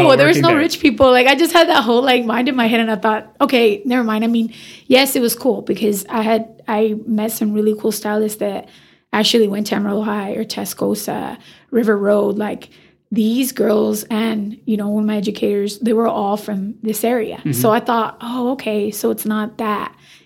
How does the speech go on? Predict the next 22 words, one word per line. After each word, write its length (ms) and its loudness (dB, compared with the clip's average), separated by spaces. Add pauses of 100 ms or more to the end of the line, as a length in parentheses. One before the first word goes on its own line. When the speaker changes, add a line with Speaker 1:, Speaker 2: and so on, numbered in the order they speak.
(160)
Speaker 1:
intimidating." 640 0
You 100 -4
know, 60 -2
you 120 -2
got 240 -2
to 120 0
know 320 -2
'em, 160 -4
you 100 -2
had 80 -4
the 80 0
good 160 0
work 240 -8
ethic. 420 -16 (680)
So 580 4
for 300 -2
then, 680 0
we 160 -2
just 300 0
specialized 680 -2
in 80 -2
cut 380 -8